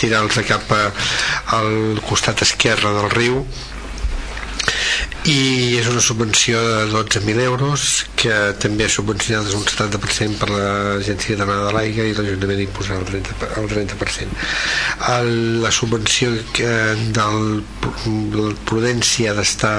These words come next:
acabada ja pel, pel quinze d'octubre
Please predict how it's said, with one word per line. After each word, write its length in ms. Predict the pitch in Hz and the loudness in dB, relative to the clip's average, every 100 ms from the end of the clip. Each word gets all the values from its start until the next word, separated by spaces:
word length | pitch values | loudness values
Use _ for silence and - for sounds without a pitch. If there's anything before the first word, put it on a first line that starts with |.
| 104 | 0
acabada 460 | 101 110 107 104 101 | 0 2 2 2 2
ja 160 | 107 107 - | 0 0 -2
pel, 220 | 104 101 98 - - - - - - - - - - | -2 0 -4 -4 -4 -2 -2 -2 -2 -6 -8 -8 -2
pel 220 | 110 - | -2 0
quinze 320 | - 110 101 | 0 0 0
d'octubre 480 | 101 95 135 131 151 | -2 -2 0 2 0